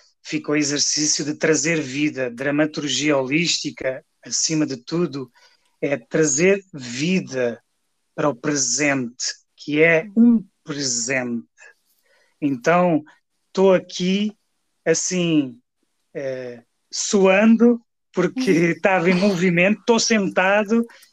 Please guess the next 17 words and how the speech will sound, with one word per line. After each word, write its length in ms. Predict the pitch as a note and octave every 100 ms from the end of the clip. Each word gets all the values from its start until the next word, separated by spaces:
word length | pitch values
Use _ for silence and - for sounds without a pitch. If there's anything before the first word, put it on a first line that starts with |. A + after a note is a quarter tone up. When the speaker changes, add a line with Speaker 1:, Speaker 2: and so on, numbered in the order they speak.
| _
Speaker 1:
mas 200 | G3 G3+
suando, 560 | - G3 G#3+ A3+ F#3+ D3+
porque 280 | E3+ - -
tô 160 | F#3+ F#3+
em 40 |
movimento, 720 | F#3 E3+ D#3+ E3+ F#3+ F#3+ D3+
meu 140 | D#3+
corpo 320 | D#3+ F3+ E3+ -
tá 140 | F3
em 60 | E3+
movimento, 800 | E3 C#3+ D#3 D#3+ F3+ F3 D#3 G3
Speaker 2:
Uhum. 160 | F#3+ E3+ - - _ _ _
Speaker 1:
tá 180 | E3+ E3
vivo. 720 | B2+ D#3 A3+ G#3 D#3 C#3 A#2+ _ _ _ _ _ _ -
É, 380 | D3+ C#3+ C#3+ C#3+
então, 920 | C3 D#3+ E3 F3+ F#3 F3 D#3+ D3+ C#3 - _ _
grato 480 | D#3+ E3 F3 G3